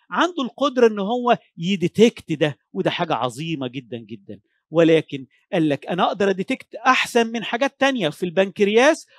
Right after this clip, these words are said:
هو جاي من بيتهم عشان يشخص البنكرياتيك ديزيز. طب إيه في البنكرياتيك ديزيز؟ قال لك: "كل الليجنز وخصوصا السمول سايز." إيه ده سمول سايز أفضل؟ قال لك: "آه، أفضل من الآخرين." قال لك إن ال إي يو إس هو الأفضل في الديتكشن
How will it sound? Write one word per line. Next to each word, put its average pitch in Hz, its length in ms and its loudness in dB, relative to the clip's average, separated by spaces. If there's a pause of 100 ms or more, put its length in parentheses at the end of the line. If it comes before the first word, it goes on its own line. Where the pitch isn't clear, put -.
(120)
هو 254 160 4
جاي 302 240 4
من 262 180 -4
بيتهم 269 280 -6
عشان 277 260 -4
يشخص 262 500 -2
البنكرياتيك 208 640 -2
ديزيز. 147 460 -12 (300)
طب 165 180 -2
إيه 254 180 0
في 233 120 -4
البنكرياتيك 190 520 -4
ديزيز؟ 175 280 -14 (260)
قال 220 160 4
لك: 190 200 0
"كل 247 280 -2
الليجنز 208 540 -4 (220)
وخصوصا 220 720 -4 (840)
السمول 202 840 -6
سايز." 151 560 -4
إيه 190 60 0
ده 160 100 0
سمول 233 220 -8
سايز 262 280 0
أفضل؟ 269 340 4
قال 269 120 0
لك: 262 200 0
"آه، 269 280 4
أفضل 247 280 2
من 220 120 0
الآخرين." 202 720 2 (460)
قال 170 180 2
لك 226 160 2 (200)
إن 185 180 -2
ال 175 140 -8
إي 240 160 -4
يو 262 140 -4
إس 233 260 2
هو 196 140 0
الأفضل 262 500 0
في 226 140 -8
الديتكشن 185 640 -4